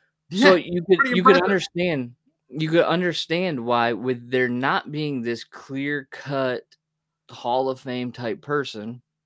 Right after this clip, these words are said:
Speaker 1: sitting there ready to go, you could see why Jacksonville might waver a little bit and be like, "Oh, well, Hutchinson might be the guy." They will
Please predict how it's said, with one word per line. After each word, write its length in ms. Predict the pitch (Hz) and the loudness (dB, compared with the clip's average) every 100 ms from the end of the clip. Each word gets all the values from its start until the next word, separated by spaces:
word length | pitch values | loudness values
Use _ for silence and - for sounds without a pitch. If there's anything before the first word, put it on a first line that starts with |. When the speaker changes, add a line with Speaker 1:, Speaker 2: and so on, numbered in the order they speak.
| _ _ _ _ _ _ _ - _ _ _ | _ _ _ _ _ _ _ -20 _ _ _
Speaker 1:
sitting 520 | - - 175 170 143 | -14 -2 0 0 -2
there 340 | 120 113 113 | 0 0 -2
ready 400 | 78 113 120 135 | -4 -4 -2 -2
to 80 | 123 | -4
go, 380 | 90 135 151 117 | -6 -2 0 0
you 180 | 117 147 | -4 -8
could 160 | 151 143 | -8 -10
see 280 | - 220 | -8 -8
why 360 | 175 120 117 123 | -4 -2 0 0
Jacksonville 680 | 117 110 110 117 110 110 107 | -4 -4 -4 -6 -10 -8 -8
might 320 | 101 98 92 | -6 -8 -8
waver 380 | 101 101 104 90 | -6 -6 -6 -10
a 40 | |
little 220 | 90 85 87 | -10 -10 -10
bit 220 | 95 - | -12 -12
and 100 | 107 | -10
be 100 | 107 | -10
like, 160 | 101 - | -10 -10
"Oh, 240 | 147 214 | -10 -8
well, 480 | 165 113 131 170 160 _ | -8 -6 -6 -6 -10 _
Hutchinson 640 | - 127 123 143 135 143 | -14 -14 -12 -12 -10 -8
might 240 | 135 120 101 | -6 -8 -8
be 140 | 120 | -10
the 100 | 101 | -10
guy." 260 | 98 107 95 - _ _ _ _ _ _ _ _ _ _ _ _ _ _ _ _ _ _ _ _ | -6 -6 -6 -12 _ _ _ _ _ _ _ _ _ _ _ _ _ _ _ _ _ _ _ _
They 300 | - 120 131 | -16 4 6
will 460 | 135 127 123 113 - | 6 6 4 2 -2